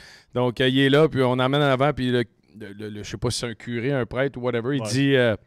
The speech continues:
Speaker 1: Qui donne la main de la mariée ? »
Speaker 2: Puis là, moi puis Guillaume, on était figés un peu parce qu'on est dit, on n'est pas son père. <laughs> On a dit, « La Poche Bleue, la Poche Bleue a offert la main de Simone à L P. »
Speaker 1: Ah,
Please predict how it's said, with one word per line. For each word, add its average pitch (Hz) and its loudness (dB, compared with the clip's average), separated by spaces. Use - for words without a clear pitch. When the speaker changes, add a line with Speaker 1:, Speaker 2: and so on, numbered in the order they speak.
Speaker 1:
Qui 180 -4
donne 156 6
la 139 6
main 143 4
de 143 0
la 135 4
mariée ? » 131 0
Speaker 2:
Puis - -18
là, 113 -4
moi 120 0
puis 113 -6
Guillaume, 139 4
on 127 0
était 123 -2
figés 127 0
un 127 4
peu 226 0
parce 185 0
qu'on 131 0
est 127 -2
dit, 143 -6
on 107 -4
n'est 113 -2
pas 180 0
son 143 0
père. 196 0
<laughs> - -16
On 170 6
a 170 6
dit, « 156 0
La 160 6
Poche 185 4
Bleue, 185 2
la 165 4
Poche 190 0
Bleue 202 2
a 151 6
offert 202 6
la 165 4
main 165 2
de 175 -2
Simone 165 0
à 139 4
L 127 2
P. » 143 0
Speaker 1:
Ah, - -20